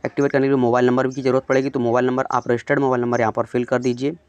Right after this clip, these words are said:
उसके बाद आपको जो कैप्चा कोड दिखाई दे रहा है, उस कैप्चा कोड को दोस्तों आपने यहाँ पर नीचे कॉलम दिया हुआ है, उस कॉलम पर आपको फिलअप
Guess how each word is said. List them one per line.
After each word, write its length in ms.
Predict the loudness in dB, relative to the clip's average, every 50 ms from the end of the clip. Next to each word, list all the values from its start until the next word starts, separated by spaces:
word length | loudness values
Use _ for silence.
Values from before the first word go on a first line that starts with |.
| -20 -20 -10 -8
उसके 260 | -8 -8 -4 -2 0
बाद 160 | 0 0 0 0 -2
आपको 240 | -4 -2 -2 -2
जो 100 | -2 -2
कैप्चा 300 | -2 -2 -4 -4 -2 -4
कोड 220 | -2 0 0 0 0
दिखाई 260 | -2 -2 0 0 0
दे 80 | 2 2
रहा 120 | 0 -2
है, 80 | -2 -4
उस 220 | -8 -10 -12 -8
कैप्चा 300 | -6 -4 -4 -4 -4 -6
कोड 220 | -4 -2 -4 -2 -2
को 80 | -2
दोस्तों 300 | -4 -4 -6 -6 -8 -8 -6 -6
आपने 260 | -6 -4 -4 -4 -4
यहाँ 120 | -4 -4 -2
पर 100 | -2 -2
नीचे 360 | -2 -2 -4 -4 -6 -8 -8 -10 _ -20 -20 -20 _ _
कॉलम 300 | -2 0 2 2 2 2
दिया 160 | 2 2 2 2
हुआ 160 | 2 0 -2
है, 80 | -4
उस 200 | -4 -6 -8 -6
कॉलम 280 | -2 -2 0 0 0 -2
पर 140 | -4 -8 -4 -4
आपको 280 | -4 -4 -4 _ -10 -10
फिलअप 320 | -8 -8 -8 -6 -6 -8